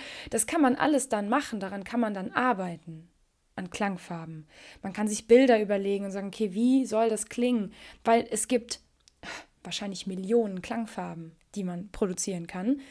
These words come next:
Aber dafür brauche ich ja erstmal ein Wissen über Klang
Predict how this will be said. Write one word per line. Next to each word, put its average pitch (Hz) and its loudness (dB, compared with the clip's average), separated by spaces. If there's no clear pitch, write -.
Aber 220 0
dafür 214 0
brauche 226 0
ich - -6
ja 220 -2
erstmal 226 0
ein 208 0
Wissen 240 0
über 185 -4
Klang 175 -2